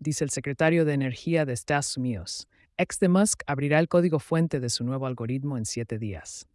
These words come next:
Las acciones rusas bajan al cierre de operaciones. El índice moex Rusia permanece sin cambios. China se acerca al liderazgo tecnológico de Estados Unidos, a pesar de las limitaciones, dicen investigadores en I A.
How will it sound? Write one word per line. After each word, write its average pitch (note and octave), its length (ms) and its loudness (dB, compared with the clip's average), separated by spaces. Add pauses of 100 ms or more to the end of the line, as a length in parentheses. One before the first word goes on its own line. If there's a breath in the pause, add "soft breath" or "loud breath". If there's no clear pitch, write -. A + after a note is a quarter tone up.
(420)
Las - 160 -6
acciones F#3+ 400 4
rusas F3+ 420 2
bajan D#3 340 2
al A#2 120 -2
cierre D3+ 320 0
de C#3 100 0
operaciones. G#2+ 800 -6 (240)
El D3+ 120 2
índice G#3 360 6
moex E3 500 2
Rusia E3+ 320 2
permanece C3+ 500 0
sin A2+ 220 -4
cambios. G#2+ 680 -6 (540)
China G3+ 340 4
se F#3 140 2
acerca F#3 560 2
al C3 100 -2
liderazgo C3+ 500 2
tecnológico C#3+ 640 -2
de B2 100 -2
Estados - 180 -4
Unidos, B2+ 500 -2
a - 80 -8
pesar D#3+ 320 2
de F3+ 80 4
las C#3+ 160 0
limitaciones, B2+ 920 -2
dicen D3 260 -4
investigadores B2 920 -4
en A#2 160 -4
I A2 160 -4
A. E2+ 220 -10